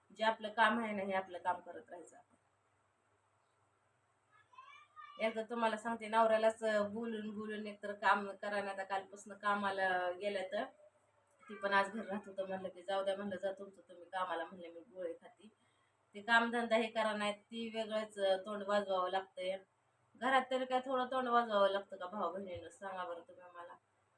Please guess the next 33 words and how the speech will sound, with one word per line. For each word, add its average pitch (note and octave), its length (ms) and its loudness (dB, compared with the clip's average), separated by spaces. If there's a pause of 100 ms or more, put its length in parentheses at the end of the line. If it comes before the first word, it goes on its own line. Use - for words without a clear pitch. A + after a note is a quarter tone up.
आणि F#3+ 160 -8
कुठे A#3+ 260 -2
ह्या A#3+ 160 6
बाहेरच्यांचं A3+ 680 4
टेन्शन G3 460 -6
घेत E3+ 200 -14
बसता? E3+ 440 -10 (720)
कवर A#3 240 2
ह्यांना G#3+ 320 4
सांगायचं? F#3 600 0 (1300)
एखाद्याला A#3+ 460 0
विनाकारण B3 540 2
त्रास A#3+ 300 -4
द्यायची A3+ 240 -2
सवय A3 360 -4
लागलेली F#3 400 0
असते F3+ 340 -10
लोकांना. D#3 420 -10 (1000)
ती A3 80 -12 (120)
त्रास B3 220 6 (100)
दिल्याशिवाय A#3+ 500 -2
आहे A3+ 140 -2
ना, G#3+ 60 -4
त्याला G#3 200 -2
अन्न G#3+ 300 0
पचन G#3 360 -14
होत G3 220 -6
नसतं - 360 -14 (1500)
किंवा A3+ 200 -4
त्याला A#3+ 160 4
करमत A#3+ 540 2
पण F#3+ 160 -2
नाही. - 140 -14